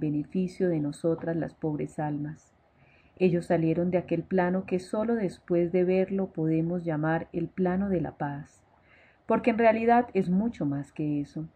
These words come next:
Sin verlo, es imposible describir el plano del cual partieron nuestros amados maestros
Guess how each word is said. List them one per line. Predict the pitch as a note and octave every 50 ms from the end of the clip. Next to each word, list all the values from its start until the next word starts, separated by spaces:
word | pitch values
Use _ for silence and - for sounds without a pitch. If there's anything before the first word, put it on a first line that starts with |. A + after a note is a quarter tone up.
| _ _ _ _ _ _ _ _ _ _ _ _ _ - -
Sin | - F3 D#3+ D#3+ D3 F3
verlo, | F3+ F3+ F3 F3+ F#3 F#3 F#3+ F#3+ - _ _ _ _ _ _ -
es | A3 A3+ - C4+ C4
imposible | B3 - G3 F#3+ - - G#3+ G#3+ G#3+ G#3+ G#3+ G#3+ G#3+ G3
describir | F#3+ - - - D#3+ D3+ D#3 E3 E3+ F3 F3
el | F3 - -
plano | G3 F#3+ F#3 F#3 F#3+ G3 F#3+ E3+
del | D#3 -
cual | - - F3 E3 E3 E3+ E3+ - F3+
partieron | E3+ F#3 - - G3 F#3+ F#3 F#3 F#3+ F#3+ F#3 F3
nuestros | E3 - - - D#3+ D3+ - D3
amados | D3 D3 D3 D#3 E3 E3+ F3 E3 D3+
maestros | D3+ D#3 D#3+ E3 E3+ - _ - F3+ F3 F3+ F3+ -